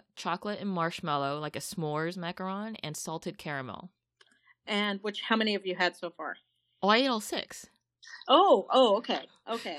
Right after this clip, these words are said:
Speaker 2: So which one was your
Speaker 1: <laughs>
Speaker 2: fav-, which one was your favorite?
Speaker 1: Um, the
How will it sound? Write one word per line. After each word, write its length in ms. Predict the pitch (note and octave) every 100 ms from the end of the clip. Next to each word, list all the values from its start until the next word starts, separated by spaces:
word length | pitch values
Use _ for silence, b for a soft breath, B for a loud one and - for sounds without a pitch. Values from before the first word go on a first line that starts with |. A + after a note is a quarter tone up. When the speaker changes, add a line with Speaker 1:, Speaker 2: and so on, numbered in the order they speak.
| A3+
Speaker 2:
So 100 | D#4+
which 260 | G#4 F4
one 120 | G#3+ A#3
was 100 | G#3+
your 80 | G3+
Speaker 1:
<laughs> 0 |
Speaker 2:
fav-, 220 | - A#3+ -
which 240 | A#3 A3+ B3
one 140 | A3
was 140 | G#3
your 100 | G3
favorite? 380 | F#3 G3 G#3 - _ _ -
Speaker 1:
Um, 960 | A3 A3 A3+ A3 A3 A3 A3 A3 A#3+ _ _ _ _ _ _
the 760 | - G3+ A3+ A3+ A3 G#3+ G3+